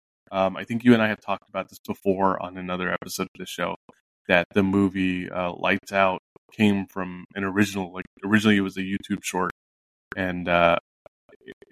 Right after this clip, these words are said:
it's like, you know, it, it's so good. A lot of these things can be so good as these, like, segments that, again, it's usually, it revolves around something supernatural or just it, it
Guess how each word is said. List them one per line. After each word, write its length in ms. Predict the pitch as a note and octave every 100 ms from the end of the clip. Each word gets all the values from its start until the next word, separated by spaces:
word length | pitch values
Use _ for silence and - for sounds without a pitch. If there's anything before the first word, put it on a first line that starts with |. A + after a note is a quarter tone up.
| -
it's 180 | - G2
like, 120 | F#2+
you 100 | D3
know, 180 | C3 F#2 -
it, 140 | F#2+ - _ _ _ G2+
it's 280 | G#2 -
so 300 | - A#2 A2+
good. 520 | G#2 - A2 G2+ F#2 F#2+ _
A 60 | -
lot 160 | F#2+
of 60 | F#2+
these 180 | G2+ -
things 160 | G#2+ G2
can 100 | G2
be 100 | F#2
so 220 | - G2+
good 240 | F#2+ G2 F#2+
as 140 | F2+
these, 240 | F2+ - -
like, 180 | -
segments 580 | - F#2 F2+ A2 C3+ - _ _ _ _ _
that, 100 | G2+
again, 260 | A2 A2+ E2
it's 240 | - - G2+
usually, 460 | G#2 G2+ G#2 G2
it 120 | - F#2+ - _
revolves 380 | G2+ F#2 F2+ F2+
around 300 | F2+ F2 F2
something 200 | E2+ -
supernatural 880 | - F2+ F#2+ B2+ C3+ - B2+ B2+ B2+ - _ -
or 360 | G#2 G2 F#2 -
just 340 | G2 - - - _ _ _ _ _
it, 140 | A2 -
it 180 | G#2+